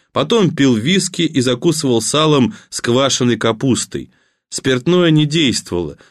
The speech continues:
только когда бутылка стала подходить к концу, его отпустило. Стресс прошёл, зато сразу накатила волна опьянения. Через пару часов юрист вывел прилично пьяного Черепахина к машине.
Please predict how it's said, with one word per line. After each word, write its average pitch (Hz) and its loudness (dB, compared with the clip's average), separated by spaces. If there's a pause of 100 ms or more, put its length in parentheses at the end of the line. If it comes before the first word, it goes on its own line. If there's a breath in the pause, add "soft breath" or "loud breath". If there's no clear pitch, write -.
(120)
только 131 2
когда 120 0
бутылка 120 2
стала 107 0
подходить 107 -2
к - -8
концу, 120 2 (240 loud breath)
его 143 2
отпустило. 117 0 (300)
Стресс 123 -2
прошёл, 160 2 (240 loud breath)
зато 123 0
сразу 151 2
накатила 131 2
волна 107 4
опьянения. 98 0 (640)
Через 127 0
пару 180 2
часов 185 0
юрист 151 2
вывел 156 2
прилично 127 0
пьяного 127 2
Черепахина 110 0
к 104 -12
машине. 110 0